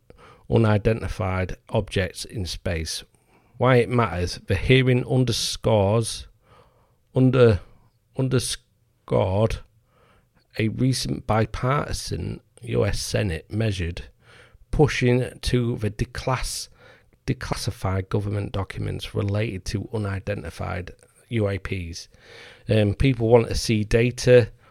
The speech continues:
or data and information for themselves," said Rep. Robert Garcia, a California Democrat, during the House Oversight hearing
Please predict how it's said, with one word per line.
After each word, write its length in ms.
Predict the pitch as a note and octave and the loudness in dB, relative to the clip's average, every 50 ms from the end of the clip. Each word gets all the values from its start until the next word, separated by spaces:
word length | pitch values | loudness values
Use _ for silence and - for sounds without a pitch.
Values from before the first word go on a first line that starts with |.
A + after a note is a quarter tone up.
| _ _ - | _ _ -12
or 180 | - F2+ F2+ - | -8 -8 -8 -6
data 640 | - G#2+ G2+ G2+ - - - A2+ A2+ B2 A#2 - - _ _ _ _ - - - - - _ - | -6 -6 -6 -4 -6 -4 -2 0 0 0 -2 -6 -16 _ _ _ _ -20 -20 -20 -20 -20 _ -10
and 220 | - - F#2+ G2 - | -4 -2 -2 -2 0
information 1080 | - - B2+ B2+ A#2 - A#2 A2 A2+ A2+ A#2+ A#2 G#2 - - A2 A2 A2 A2+ - E2+ | 2 4 6 6 6 6 4 4 4 4 4 4 2 4 2 4 4 4 2 0 -2
for 420 | E2 - - - - A2 G2+ G#2+ G#2+ | -6 -6 -6 -2 0 2 4 4 4
themselves," 760 | G#2 G#2 G#2 G#2+ G2+ - - - - A2+ G#2+ G#2 F#2+ F2 - | 2 2 2 2 0 -2 -2 -2 -2 0 0 0 -2 -2 -4
said 320 | - - - G2 F2 - - - | -6 -6 -6 -6 -6 -8 -12 -12
Rep. 460 | G2+ G2 G2+ F2+ F2+ - _ - - - - - - _ _ _ _ _ _ _ - - | -8 -8 -6 -6 -8 -10 _ -8 -8 -8 -8 -10 -20 _ _ _ _ _ _ _ -4 2
Robert 460 | A#2 A2+ G#2+ - A2 F#2 - - - - | 4 4 4 4 0 -4 -4 -8 -12 -8
Garcia, 640 | - G#2 G2 G2 G2 - - C3 C3 C3+ D3 D#3 D3 - - _ _ - - - - _ _ _ _ - - | -4 -4 -2 0 0 0 0 2 4 4 4 4 2 0 -10 _ _ -20 -20 -20 -20 _ _ _ _ -4 -2
a 100 | G#2+ G2+ | -2 -2
California 920 | - - - - C3+ C#3 C3 B2 - - - A2+ A#2 A#2+ A2 G#2 F#2+ F#2 F#2 | -2 -2 0 2 4 4 4 2 0 0 0 4 4 4 4 4 2 0 0
Democrat, 720 | - - G2 G2 F#2+ F#2 - - - - G#2 - - - - _ | 0 0 0 0 0 -2 -4 -4 -4 -4 -4 -4 -4 -6 -12 _
during 680 | - - G2+ G2+ G#2 G2+ F#2+ F2+ F#2+ F#2+ F2+ F2 F2 D#2 | -4 0 0 2 2 2 0 0 0 0 -2 -2 -4 -6
the 120 | - F2 | -6 -6
House 560 | E2 - - - - A#2 A2+ A2 G2 - - - | -6 -6 -6 -2 0 2 2 2 2 -2 -4 -4
Oversight 640 | - B2 A2+ G#2 G2+ - - - G#2 G2 G2 F#2+ - | -2 0 0 0 0 -2 -2 -2 -2 -2 -4 -4 -6
hearing 540 | - - - G#2 F#2+ F2+ E2 E2+ E2 F2 E2+ | -6 -4 -4 -4 -4 -4 -6 -6 -6 -8 -8